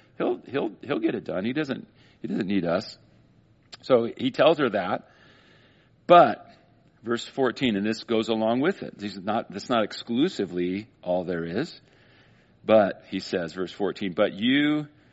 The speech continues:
uh, you and your father's house will perish. But who knows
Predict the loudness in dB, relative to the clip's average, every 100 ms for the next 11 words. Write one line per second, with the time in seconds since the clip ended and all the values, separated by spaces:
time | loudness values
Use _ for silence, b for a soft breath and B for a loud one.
0 | b b -6 -4 -4 -6 -12 _ _ _
1 | _ _ _ -4 0 0 4 4 4 2
2 | 0 0 -6 -2 0 2 0 -4 b b
3 | b 4 6 8 4 -6 -20 _ _ b
4 | b b b 4 6 6 6 6 4 -8
5 | -16